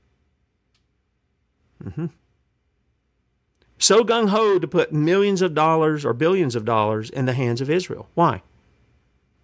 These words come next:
That's not his job. Article one doesn't give him that authority, yet they're doing it. See, Israel, the Israel-Israeli lobby has their hands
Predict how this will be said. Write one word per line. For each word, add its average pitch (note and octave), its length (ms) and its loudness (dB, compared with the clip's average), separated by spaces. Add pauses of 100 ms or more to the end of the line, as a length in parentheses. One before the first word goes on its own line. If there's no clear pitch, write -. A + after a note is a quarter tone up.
(100)
That's B2 160 -2
not G#3+ 140 4
his A3 140 2
job. D#3 440 2
Article F3 300 2
one F#3 160 2
doesn't E3 240 0
give D#3+ 160 0
him D#3+ 120 0
that D3 180 2
authority, C3 500 -4 (340)
yet A2+ 160 -4
they're D3+ 100 0
doing E3+ 280 0
it. E3 180 -6 (4000)
See, A3 320 0
Israel, C#4+ 440 2
the F3 380 -4
Israel-Israeli A#3 960 2
lobby F3 520 2
has F#3 380 0
their F#3+ 200 2
hands D#3 540 2